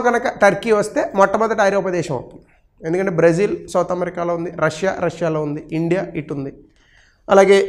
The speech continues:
చైనా విడిగా ఉంది, సౌత్ ఆఫ్రికా ఆఫ్రికాలో ఉంది, యూరోపియన్ దేశాలు ఒక్కటి కూడా లేవు కదా. So అందులో నుంచి కనుక టర్కీ వస్తే టర్కీ తాలూకా ప్రభావం వేరే దేశాల మీద ఉంటుంది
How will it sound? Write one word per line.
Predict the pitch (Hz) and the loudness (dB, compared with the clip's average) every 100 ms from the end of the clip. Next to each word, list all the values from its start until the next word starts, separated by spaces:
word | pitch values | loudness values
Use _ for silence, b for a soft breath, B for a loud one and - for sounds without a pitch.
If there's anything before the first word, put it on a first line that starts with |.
| - | 4
చైనా | 202 196 233 - | 6 6 2 2
విడిగా | 190 180 175 | 2 4 2
ఉంది, | 208 220 | 0 0
సౌత్ | 196 208 | 4 4
ఆఫ్రికా | 185 185 262 | 2 2 4
ఆఫ్రికాలో | 165 151 139 120 131 | 4 0 -2 -2 -6
ఉంది, | 139 185 | -6 0
యూరోపియన్ | 220 233 233 233 226 202 214 | 6 6 6 2 0 0 0
దేశాలు | 214 220 185 | 2 2 0
ఒక్కటి | 190 190 | 0 0
కూడా | 196 | 0
లేవు | 180 170 | -2 -2
కదా. | 180 262 - _ _ _ - | -6 -10 -20 _ _ _ -4
So | 233 - 180 | -2 2 2
అందులో | 214 254 247 | 6 8 8
నుంచి | 240 240 | 4 0
కనుక | 220 214 196 | 0 0 0
టర్కీ | 185 214 208 | -2 -2 -4
వస్తే | 208 277 240 | -2 0 2
టర్కీ | 220 - 254 247 | 2 0 0 2
తాలూకా | 233 226 226 | 2 2 0
ప్రభావం | 208 196 220 247 | 2 0 0 0
వేరే | 208 208 202 | 0 2 0
దేశాల | - 185 226 | -2 -4 -4
మీద | 277 269 | -6 -6
ఉంటుంది | 185 | -4